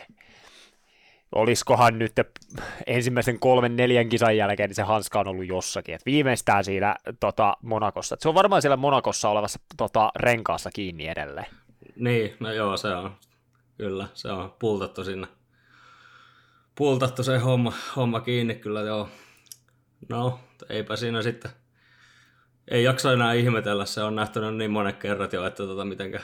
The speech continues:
Speaker 2: mitenkä tota Valtteriin aina käy. Ja niinhän kaveri sitten tiimiradiossakin totesi, että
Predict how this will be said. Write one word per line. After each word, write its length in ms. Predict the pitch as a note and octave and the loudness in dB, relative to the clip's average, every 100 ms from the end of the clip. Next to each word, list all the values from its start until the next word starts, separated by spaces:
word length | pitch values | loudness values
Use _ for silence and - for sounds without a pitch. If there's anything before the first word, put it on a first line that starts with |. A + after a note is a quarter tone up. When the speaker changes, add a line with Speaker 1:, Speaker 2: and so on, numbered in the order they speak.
| - | -12
Speaker 2:
mitenkä 340 | G#2+ G2+ G2 F#2+ | -10 -8 -8 -8
tota 220 | G2 G2 | -8 -6
Valtteriin 440 | G2+ F#2 G2 F#2+ | -6 -6 -8 -8
aina 200 | G2 G2 | -8 -8
käy. 300 | F#2 G2+ F#2+ | -6 -6 -6
Ja 60 | F#2 - _ - - _ - - | -10 -14 _ -20 -20 _ -20 -6
niinhän 420 | G2+ G2+ G2+ - | -2 0 -2 -6
kaveri 380 | - A2+ A2 G#2 | -6 -2 0 0
sitten 280 | A#2 G#2+ - - _ _ _ - - _ _ _ _ | -2 -4 -8 -10 _ _ _ -20 -20 _ _ _ _
tiimiradiossakin 800 | B2+ A#2 A2+ G#2+ A2 - A2+ A2 | 0 2 2 2 2 0 -2 -2
totesi, 380 | A#2 A#2 G#2+ G#2+ | -2 0 0 0
että 260 | G2+ - | -2 -4